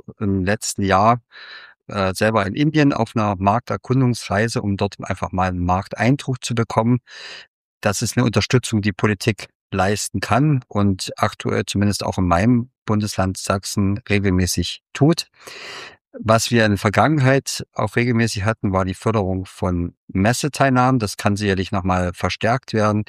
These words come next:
Insbesondere, wenn man sich neue Märkte im Ausland erschließt, sind Gemeinschaftsstände beziehungsweise finanzielle Unterstützung von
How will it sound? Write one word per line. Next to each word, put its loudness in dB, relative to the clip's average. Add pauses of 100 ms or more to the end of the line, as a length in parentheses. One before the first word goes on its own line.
(300)
Insbesondere, 2
wenn 2
man 2 (100)
sich -6
neue 4
Märkte 0
im -2
Ausland 0 (680)
erschließt, 0
sind 2
Gemeinschaftsstände 2
beziehungsweise -2
finanzielle 0
Unterstützung -2
von 0